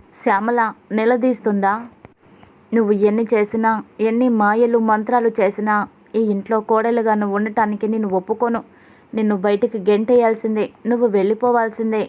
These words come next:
అని శ్యామల అంటుందా? మరి కొన్ని రోజులు గడిచిన తర్వాత చంద్రకళను గెంటేస్తుందా?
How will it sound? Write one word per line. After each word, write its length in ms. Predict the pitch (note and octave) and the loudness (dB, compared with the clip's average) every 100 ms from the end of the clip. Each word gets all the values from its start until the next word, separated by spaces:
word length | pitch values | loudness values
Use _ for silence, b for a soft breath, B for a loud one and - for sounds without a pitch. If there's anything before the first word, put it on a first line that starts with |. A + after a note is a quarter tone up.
| - G#3+ | -6 -4
అని 180 | A3 | -4
శ్యామల 420 | F#3+ G3+ G3+ A#3 A3 | -4 -2 0 2 0
అంటుందా? 500 | G3+ G3+ A3 G3+ G3 - B B B - | 0 -2 0 0 0 -4 B B B -4
మరి 260 | G#3+ G3+ - _ - | 0 0 0 _ -2
కొన్ని 240 | A#3 A#3+ | 0 2
రోజులు 380 | G#3+ G#3 A3 A3 | 2 2 2 0
గడిచిన 400 | G#3 G3 G#3 A3+ | 0 -2 -2 -2
తర్వాత 420 | G#3 G3+ A3 G#3+ G#3 - B B B - | 0 0 -2 -2 -6 -6 B B B -2
చంద్రకళను 680 | A3 A#3 B3 B3 A#3 A3+ - _ F3+ | 0 0 0 0 0 -2 -8 _ -12
గెంటేస్తుందా? 840 | E3+ G3 G#3 B3+ B3 A3+ G3 F#3+ | 0 0 2 -2 0 -2 0 0